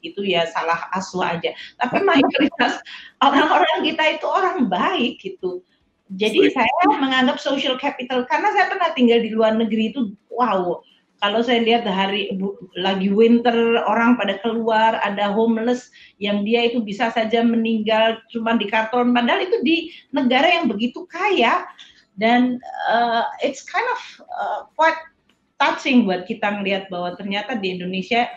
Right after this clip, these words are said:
Speaker 1: ya walaupun bagaimana kita melihat masyarakat kita memiliki social capital. Dan gotong royong itu kan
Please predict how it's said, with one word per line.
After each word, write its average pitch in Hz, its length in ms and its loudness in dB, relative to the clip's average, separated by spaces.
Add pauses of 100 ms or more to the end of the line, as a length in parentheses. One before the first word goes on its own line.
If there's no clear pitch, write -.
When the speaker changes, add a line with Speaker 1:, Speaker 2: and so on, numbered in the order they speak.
(300)
Speaker 1:
ya 185 120 0
walaupun 202 360 0
bagaimana 190 480 0
kita 214 160 -4
melihat 190 480 -4
masyarakat 180 640 -4
kita 208 240 -2
memiliki 170 480 -4
social 170 400 -12
capital. 156 480 -12 (240)
Dan 214 160 4
gotong 226 320 4
royong 226 240 4
itu 220 240 -2
kan 233 320 2